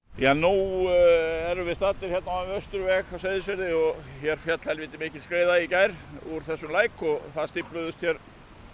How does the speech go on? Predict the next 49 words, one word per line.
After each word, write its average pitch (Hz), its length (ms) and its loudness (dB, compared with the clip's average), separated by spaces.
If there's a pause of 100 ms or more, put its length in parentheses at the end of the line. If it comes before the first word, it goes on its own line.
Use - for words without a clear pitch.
(120)
hann 147 240 -6
var 170 220 0
í 160 80 -6
stokk 196 340 0
hérna 214 220 -2
niður 220 340 4
og 151 60 -4
það 175 180 4
er 170 80 2
allt - 220 -6
farið 180 320 2
að 170 100 -4
bóla 180 240 0
kaf, 208 240 2
all 170 300 -6 (160)
niðurföll 196 400 0
og 208 100 0
allt 185 240 -6
og, 170 80 -8 (1040)
og 143 220 0
vatnið 180 340 0
rennur 175 240 -4
bara 170 160 0
hér 175 240 0 (320)
óhindrað 185 720 0
yfir 175 320 -6 (300)
plön 185 340 -2
og 170 160 -6
vegi 185 260 0 (140)
og, 170 160 -10 (600)
og 165 160 2
inn 190 180 -2
í 180 80 -2
hús 214 240 -4
og 196 80 0
alls 202 140 -4
staðar 214 180 -2
og 175 60 -2
við 175 80 0
erum 165 100 -6
að 165 80 2
reyna 160 160 -4
að - 60 -8
ná 175 160 0
þessu - 180 -12
svona 170 160 -8
frá 202 100 4 (380)
húsunum 208 560 -6
og, - 100 -16